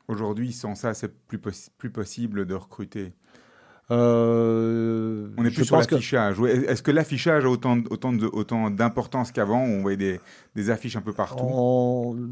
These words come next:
Speaker 2: on met de moins en moins d'affiches dans les villes, euh, enfin, en, surtout depuis, depuis deux ans, puisqu'il y avait plus grand monde dans les villes. Donc, euh, on a plutôt privilégié les réseaux sociaux et d'autres, euh, pubs radio, télé, euh, ou, ou encore un peu presse parfois.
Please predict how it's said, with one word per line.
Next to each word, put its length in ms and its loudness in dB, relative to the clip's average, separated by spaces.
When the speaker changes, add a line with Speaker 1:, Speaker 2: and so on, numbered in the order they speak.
Speaker 2:
on 180 0
met 140 4
de 120 2
moins 300 4
en 60 4
moins 200 4
d'affiches 400 -4
dans 100 -2
les 160 2
villes, 320 0
euh, 960 -2
enfin, 200 -4
en, 100 -8
surtout 300 -4
depuis, 420 -2
depuis 260 -10
deux 240 2
ans, 100 2
puisqu'il 540 -4
y 100 -2
avait 140 -2
plus 160 -8
grand 160 -2
monde 180 2
dans 100 -2
les 120 -4
villes. 240 -4
Donc, 260 -6
euh, 240 0
on 220 -4
a 160 -4
plutôt 340 -12
privilégié 640 -6
les 120 -4
réseaux 260 -6
sociaux 520 -4
et 40 -4
d'autres, 420 -8
euh, 260 -4
pubs 160 -4
radio, 340 4
télé, 480 4
euh, 480 -2
ou, 580 -6
ou 200 2
encore 280 2
un 80 0
peu 140 -2
presse 300 -4
parfois. 420 -6